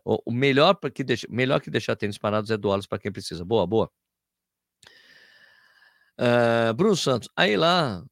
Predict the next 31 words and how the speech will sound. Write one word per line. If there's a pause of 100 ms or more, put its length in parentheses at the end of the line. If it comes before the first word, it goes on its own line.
lá
está
grande
o
grupo
para
vir
a
Portugal? (680)
Já,
já
tá
bom,
vai
vir,
vai
rolar
esse
grupo
aí,
vai
ser
legal
mesmo
no
Porto. (180)
Vai
ser
demais.
Valeu,
Brunão.